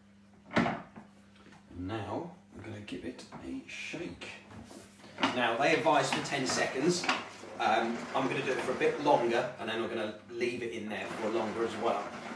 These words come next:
It's also quite a good arm workout. So there we go, giving it a good shake.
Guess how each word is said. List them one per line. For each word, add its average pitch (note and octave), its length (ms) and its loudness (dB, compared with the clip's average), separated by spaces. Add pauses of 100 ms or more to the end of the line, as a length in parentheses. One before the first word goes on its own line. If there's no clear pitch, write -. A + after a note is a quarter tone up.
(840)
It's - 100 -14
also D3 200 -4
quite - 160 -4
a - 40 -2
good C3 140 2
arm B2+ 300 2
workout. G#2+ 400 -4 (3500)
So - 80 -14
there B2 140 2
we A2+ 40 0
go, A#2 200 2
giving E3+ 220 2
it D3+ 60 -2
a - 20 -2
good C#3+ 160 0
shake. C#3 540 2